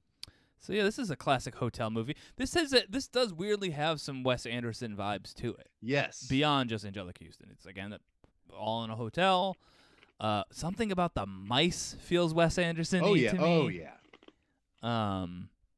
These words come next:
Speaker 1: the fact that Mister Bean's in it, not being Mister Bean, feels like a Wes Anderson <laughs> choice.
Speaker 2: <laughs> Yeah. It's, I, I feel that, yeah. Whimsical, chil-, like, a, a
Speaker 1: Yeah.
Speaker 2: child and grandparent relationship.
Speaker 1: Yes.
Speaker 2: Kind of,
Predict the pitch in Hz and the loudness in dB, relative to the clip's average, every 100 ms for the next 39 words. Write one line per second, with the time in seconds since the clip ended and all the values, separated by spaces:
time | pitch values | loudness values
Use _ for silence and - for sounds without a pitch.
0 | _ - 117 120 120 135 139 120 123 127 | _ -20 -10 -4 0 0 0 -2 -4 -4
1 | 123 117 135 139 147 139 104 117 117 123 | -2 0 0 0 -2 -2 -4 -4 -4 -2
2 | 127 123 120 - 104 107 123 139 135 - | -2 -2 -4 -4 -4 -2 -2 -2 -4 -2
3 | 135 131 131 131 131 131 127 135 135 131 | -2 -2 -2 -2 0 0 0 -2 -4 -4
4 | 143 135 156 143 175 147 - 185 135 139 | -6 2 4 6 4 2 6 8 8 6
5 | 135 120 117 - - - - - _ _ | 6 4 -2 -6 -14 -20 -20 -20 _ _
6 | - - - - - - - - - _ | -20 -20 -18 -18 -20 -20 -20 -20 -20 _
7 | _ - 110 - - 147 277 269 294 240 | _ -6 -6 -6 -6 -2 -2 -2 -2 0
8 | 170 117 104 104 101 131 151 - _ _ | 0 2 0 -2 -4 -4 -6 -12 _ _
9 | _ _ - 123 175 185 185 165 160 - | _ _ -2 4 4 4 0 -2 -4 0
10 | 151 156 147 135 - 151 - 156 147 160 | 0 4 2 2 0 2 6 6 6 4
11 | 101 151 165 185 196 190 170 143 131 110 | 2 -2 -2 0 2 0 0 -4 -6 -4
12 | 117 135 139 147 139 135 139 135 135 151 | -2 -2 -2 -2 -2 -2 0 0 -2 -6
13 | 143 139 131 143 170 190 156 - - 123 | -6 -6 -6 2 4 4 2 -2 -2 -2
14 | 107 | -2